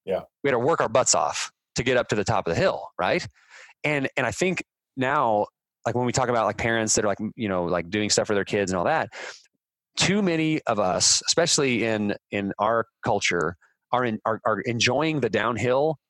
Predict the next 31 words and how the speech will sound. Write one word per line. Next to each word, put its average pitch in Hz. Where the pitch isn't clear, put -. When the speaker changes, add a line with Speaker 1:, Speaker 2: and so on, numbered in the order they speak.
Speaker 2:
without, 127
without 120
having 123
to 104
work, -
Speaker 1:
Yeah. 104
Speaker 2:
right? 107
Like, 113
we're 117
with -
credit 139
cards 120
and, 104
you 117
know, 101
f-, -
these 110
diet 120
plans 120
that 117
you 120
don't 117
have 123
to, 113
you 131
know, 120
it's 117
like, -
"Oh, 196
take 214
this, 220